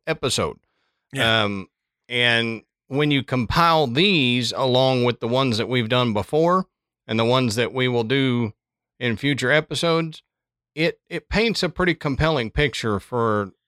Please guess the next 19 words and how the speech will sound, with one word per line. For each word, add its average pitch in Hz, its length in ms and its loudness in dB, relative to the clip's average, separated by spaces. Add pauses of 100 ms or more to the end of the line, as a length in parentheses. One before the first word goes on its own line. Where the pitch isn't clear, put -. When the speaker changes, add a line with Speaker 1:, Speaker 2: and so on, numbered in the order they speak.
(160)
Speaker 1:
something 135 600 0
going 107 320 0
on, 82 240 -6
like 87 200 -10
Matt - 300 -6
said. 196 100 -8
Speaker 2:
Man, 233 280 2
it, 135 140 -14 (200)
it 208 240 -4
does. 254 680 2 (300)
It 208 220 -2
really 180 720 0
does. 135 420 -2 (720)
You 156 100 -2
Speaker 1:
You 160 40 4
Speaker 2:
know, 151 80 4
you 185 120 4
Speaker 1:
can't 214 160 2
Speaker 2:
just, 170 320 0